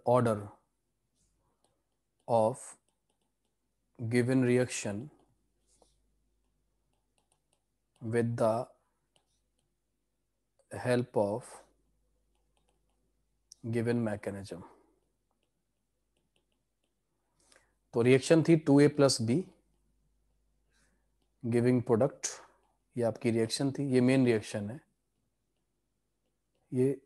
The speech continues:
मेन रिएक्शन ऐसे दी जाएगी। अब इसकी मैकेनिज्म मैं बना रहा हूं,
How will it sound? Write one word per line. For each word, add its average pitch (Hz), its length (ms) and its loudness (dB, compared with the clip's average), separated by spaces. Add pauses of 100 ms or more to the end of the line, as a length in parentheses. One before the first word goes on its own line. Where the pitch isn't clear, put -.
(240)
मेन 135 300 2
रिएक्शन 107 360 -2
ऐसे 107 220 -2
दी 110 160 -2
जाएगी। 101 340 -6 (2750)
अब 139 100 0
इसकी 151 240 2
मैकेनिज्म 139 440 6
मैं 143 180 6
बना 110 220 2
रहा 107 100 -2
हूं, 165 60 -4